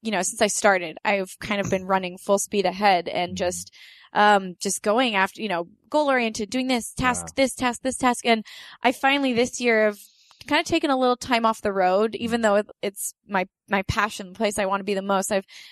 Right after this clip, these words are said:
Speaker 1: decided to take, you know, a big chunk of time off the road so that I could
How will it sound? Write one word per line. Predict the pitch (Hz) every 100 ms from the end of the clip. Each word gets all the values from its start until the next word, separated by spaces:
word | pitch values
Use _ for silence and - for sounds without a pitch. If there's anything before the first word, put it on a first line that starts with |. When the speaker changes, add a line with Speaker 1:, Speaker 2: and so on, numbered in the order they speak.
| -
Speaker 1:
decided | 220 - 226 240 214
to | 208
take, | - 233 196 - -
you | 202
know, | 180
a | 175
big | 233 226
chunk | 262 240
of | 233
time | - 202 196
off | 202
the | 196
road | 202 202 202
so | - 220
that | 226
I | 254
could | 311 294